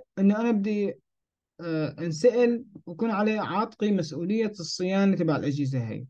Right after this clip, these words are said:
انضرب هارد، انضربت رامات، صار في مشكلة بالسيرفر كهاردوير، بدي أجيب له كمان يو بي إس، هذا جهاز تبع مانع قطاع التيار، مشان إذا قطعت كهرباء فجأة ما تفصل الشبكة عندي مني، ما يفصل السيرفر ينطفي.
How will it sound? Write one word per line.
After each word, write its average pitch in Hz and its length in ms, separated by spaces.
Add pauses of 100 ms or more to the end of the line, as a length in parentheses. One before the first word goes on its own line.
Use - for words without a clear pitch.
انضرب 185 360
هارد، 190 500
انضربت 165 480
رامات، 180 540
صار 175 200
في 165 120
مشكلة 175 280
بالسيرفر 175 600 (100)
كهاردوير، 170 600 (520)
بدي 160 180
أجيب 196 180
له 196 140
كمان 190 520
يو 170 300
بي 180 260
إس، 175 220
هذا 156 160
جهاز 156 400
تبع 135 480
مانع 156 360
قطاع 156 300
التيار، 156 360
مشان 147 180
إذا 139 180
قطعت 196 300
كهرباء 196 340
فجأة 175 520
ما 175 200
تفصل 165 320
الشبكة 156 440
عندي 147 260
مني، 151 280
ما 139 180
يفصل 151 220
السيرفر 147 380
ينطفي. 139 540